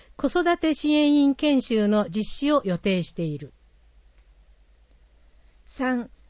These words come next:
Speaker 2: その他の質問は、土砂等の埋め立て等の規制に関する条例を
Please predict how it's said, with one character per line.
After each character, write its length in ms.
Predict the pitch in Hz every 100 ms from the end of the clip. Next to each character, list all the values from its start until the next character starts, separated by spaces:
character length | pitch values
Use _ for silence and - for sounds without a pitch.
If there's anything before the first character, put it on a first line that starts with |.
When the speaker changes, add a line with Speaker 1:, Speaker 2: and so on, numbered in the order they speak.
| _
Speaker 2:
そ 160 | - 254
の 120 | 359
他 280 | 311 269 233
の 140 | 208
質 240 | 208 - 254
問 260 | 233 214
は、 220 | 190 185 - _ _ _ _ _ _ _ _ _ -
土 140 | 302
砂 200 | 311 294
等 300 | 247 294 277
の 260 | 233 185 190
埋 60 | 196
め 80 | 262
立 180 | 330 311
て 160 | 302
等 240 | - 311 285
の 120 | 214
規 160 | 202 -
制 220 | 302 294
に 160 | 294
関 260 | 277 277 285
す 140 | 285
る 120 | 247 214
条 320 | 220 226 233
例 240 | 214 208
を 200 | 196 202